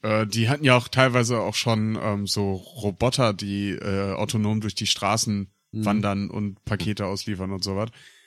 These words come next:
Speaker 1: Ähm, bei Drohnen ist natürlich immer so ein bisschen, äh, schwierig einzuschätzen, A, wie wird das von der Bevölkerung angenommen? Ähm, wie könnte das missbraucht werden?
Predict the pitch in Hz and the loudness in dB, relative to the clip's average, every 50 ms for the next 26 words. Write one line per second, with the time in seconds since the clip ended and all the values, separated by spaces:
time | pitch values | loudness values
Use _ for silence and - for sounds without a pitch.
0 | _ _ _ _ _ _ - - - 104 101 101 98 98 98 98 98 98 98 98 | _ _ _ _ _ _ -10 -4 -2 0 2 2 2 0 0 0 -2 -2 -4 -6
1 | 98 _ _ _ _ _ - - - - _ - - _ _ _ _ _ _ _ | -8 _ _ _ _ _ -20 -20 -20 -20 _ -20 -20 _ _ _ _ _ _ _
2 | _ - - - - - 95 104 - 107 - 113 113 123 110 113 98 107 120 143 | _ -20 -20 -20 -20 -20 -18 -18 -16 -4 2 4 4 4 4 2 2 2 4 4
3 | 156 156 143 131 - - - 131 120 117 - - 123 127 123 113 - - 117 123 | 4 2 2 2 2 2 2 2 0 2 2 0 0 0 0 -2 -2 0 2 4
4 | 123 127 123 127 123 120 123 120 117 117 117 113 131 127 - - 139 135 127 123 | 6 6 6 6 4 4 2 2 2 0 0 0 0 2 2 2 4 4 4 2
5 | 123 123 120 _ _ _ - - - - - _ _ _ - - - 98 110 110 | 2 0 -4 _ _ _ -20 -20 -20 -20 -20 _ _ _ -14 -8 -4 -2 0 2
6 | 110 113 113 117 113 110 104 - - _ _ _ _ _ _ _ _ _ _ _ | 4 4 4 2 2 0 -2 -6 -12 _ _ _ _ _ _ _ _ _ _ _
7 | _ - - 123 113 - - 120 123 143 175 165 165 143 131 - 117 127 139 143 | _ -4 0 4 4 4 4 4 4 2 2 2 2 0 0 0 0 2 2 2
8 | - 156 147 - - 135 135 - - 139 135 131 - 110 120 135 139 139 135 123 | 2 0 0 2 0 0 0 0 0 0 0 0 2 2 2 2 2 0 0 0
9 | 123 131 120 131 117 - - 123 120 113 110 113 107 - 120 117 127 127 151 143 | -2 -2 -2 -2 -2 0 0 0 0 0 0 -2 -2 0 0 0 0 0 0 0
10 | 139 143 143 123 135 143 143 143 143 143 143 170 196 196 - _ _ _ _ - | 0 0 -2 -2 -2 -2 0 0 0 0 0 -2 -4 -6 -8 _ _ _ _ -20
11 | - - - - - - - _ - - 113 117 117 113 113 107 104 123 135 131 | -20 -20 -20 -20 -20 -20 -20 _ -2 2 4 6 6 6 4 2 0 -2 -2 0
12 | - 139 139 139 139 127 123 120 - - 123 117 110 - - - 101 101 113 117 | 0 0 0 2 0 0 0 0 0 2 2 2 2 0 -2 -2 -2 -2 -2 -2
13 | - - 151 143 147 165 196 196 | -2 -2 -2 -2 -2 -4 -6 -8